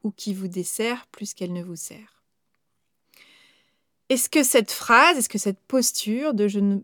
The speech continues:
veux pas choisir » vous permet de créer une dynamique vertueuse dans votre quotidien ? Auquel cas,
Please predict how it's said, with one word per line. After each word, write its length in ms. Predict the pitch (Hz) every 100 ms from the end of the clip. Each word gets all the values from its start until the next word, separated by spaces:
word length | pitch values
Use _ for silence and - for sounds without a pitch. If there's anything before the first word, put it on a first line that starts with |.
| -
veux 260 | 185 240
pas 160 | 254 208
choisir » 640 | - 190 180 185 226 277 285 -
vous 180 | 190
permet 580 | 214 226 220 220 214 214 -
de 120 | 202
créer 300 | - - 214
une 120 | 202
dynamique 520 | 190 202 190 196 185
vertueuse 640 | 180 190 - 196 196 349
dans 100 | 240
votre 240 | 202 180 180
quotidien ? 500 | 170 160 165 208 392 403 _
Auquel 340 | 180 - 175
cas, 320 | - 170 165